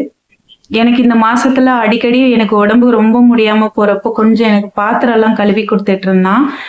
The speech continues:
அதுக்கு வந்து அவன் ரொம்ப ஃபீல் பண்ணான். "ரைட் சைடு எனக்கு அடிபட்டுருச்சே, நீங்க உங்களுக்கு ஏதாவது பாத்திரம் கழுவணும்னா நான் எப்படி கழுவி தருவேன்? இந்த புண்ணு எத்தனை நாளா இருக்கும், எப்போ ஆறும்?" அப்படின்லாம் கேட்டான். ரொம்ப ஃபீல் பண்ணி கேட்டான்.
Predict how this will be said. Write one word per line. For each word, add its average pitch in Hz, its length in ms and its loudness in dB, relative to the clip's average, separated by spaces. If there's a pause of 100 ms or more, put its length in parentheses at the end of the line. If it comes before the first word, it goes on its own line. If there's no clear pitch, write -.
(140)
அதுக்கு 208 300 -2
வந்து 220 200 2
அவன் 233 180 0
ரொம்ப 214 280 2
ஃபீல் 226 320 0
பண்ணான். 202 400 2
"ரைட் 208 340 -4
சைடு 220 160 0
எனக்கு 196 280 0
அடிபட்டுருச்சே, 202 760 -2 (360)
நீங்க 208 260 2
உங்களுக்கு 202 360 0
ஏதாவது 214 420 0
பாத்திரம் 208 420 -2
கழுவணும்னா 202 380 2
நான் 208 320 0
எப்படி 202 180 -4
கழுவி 196 300 -2
தருவேன்? 196 360 0
இந்த 196 120 2
புண்ணு 220 360 0
எத்தனை 214 280 -2
நாளா 202 560 0 (200)
இருக்கும், 214 460 0
எப்போ 202 320 -4
ஆறும்?" 202 520 0
அப்படின்லாம் 196 340 0
கேட்டான். 190 360 -2
ரொம்ப 196 360 0
ஃபீல் 220 220 -2
பண்ணி 208 240 0
கேட்டான். 196 520 -2